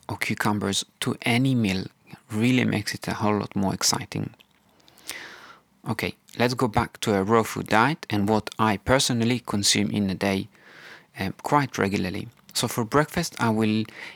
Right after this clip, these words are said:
either have some watermelon or a melon or two. These are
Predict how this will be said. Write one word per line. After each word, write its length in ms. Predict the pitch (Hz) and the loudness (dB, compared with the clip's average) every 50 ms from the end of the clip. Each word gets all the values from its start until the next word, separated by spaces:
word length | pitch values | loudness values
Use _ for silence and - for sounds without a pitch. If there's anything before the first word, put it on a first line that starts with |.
| - - | -12 -4
either 220 | - 147 151 147 143 | 0 2 2 4 2
have 260 | 127 135 131 123 - | 2 2 0 2 2
some 240 | - 131 117 110 107 | 2 2 4 4 4
watermelon 680 | 117 - 139 120 - 120 117 113 113 110 107 104 104 _ _ - - | 4 4 2 2 2 2 2 4 4 2 2 0 -2 _ _ -12 -6
or 300 | - 107 104 101 92 - - - - _ _ _ _ _ _ _ _ _ _ | -2 0 0 0 0 -4 -8 -16 -20 _ _ _ _ _ _ _ _ _ _
a 60 | - 107 | -2 0
melon 400 | 107 104 104 101 98 95 95 95 | 2 4 4 4 2 2 0 0
or 60 | 95 | 0
two. 280 | - - 127 147 190 262 - _ _ - - - - - - - - - - - - - - - - - - - | 0 2 2 2 2 0 -4 _ _ -18 -16 -14 -12 -12 -12 -12 -12 -12 -14 -14 -16 -18 -20 -20 -20 -20 -16 -8
These 300 | - 113 135 156 151 143 | -2 2 2 2 4 4
are 180 | 151 139 - | 4 4 4